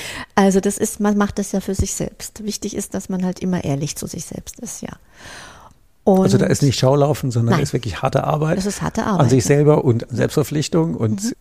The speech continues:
Speaker 2: ihr drei,
Speaker 1: Mhm.
Speaker 2: auch sehr unterschiedlichen Alters, habt
Speaker 1: Mhm.
Speaker 2: euch im Prinzip diese Form gegeben, weil ihr euch drei zu dritt selber unterstützt.
Speaker 1: Ja, genau. Und wir, äh, machen auch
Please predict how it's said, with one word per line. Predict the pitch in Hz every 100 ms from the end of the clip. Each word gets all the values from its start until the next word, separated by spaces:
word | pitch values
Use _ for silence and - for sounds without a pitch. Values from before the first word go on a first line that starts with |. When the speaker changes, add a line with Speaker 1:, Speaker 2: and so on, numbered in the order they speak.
| -
Speaker 2:
ihr | 151 139
drei, | 139 123 117 165 180 -
Speaker 1:
Mhm. | 220 226 - -
Speaker 2:
auch | - -
sehr | - 147
unterschiedlichen | 147 139 110 135 139
Alters, | - 156 175 214
habt | - -
Speaker 1:
Mhm. | 220
Speaker 2:
euch | 233 -
im | 139
Prinzip | 131 107 151 151
diese | 139 160 180
Form | 135 123 143 165
gegeben, | 165 156 151 170 175
weil | 147 143 143
ihr | 143 131
euch | 104
drei | - 131 135 147 - _
zu | - -
dritt | - 147 - _ - - - - _ -
selber | 127 131
unterstützt. | 123 - - - - - -
Speaker 1:
Ja, | 190 - _ - - - - -
genau. | 214 175
Und | 165 208 208
wir, | 208 202 196 -
äh, | - - -
machen | 202 208 220
auch | 196 - -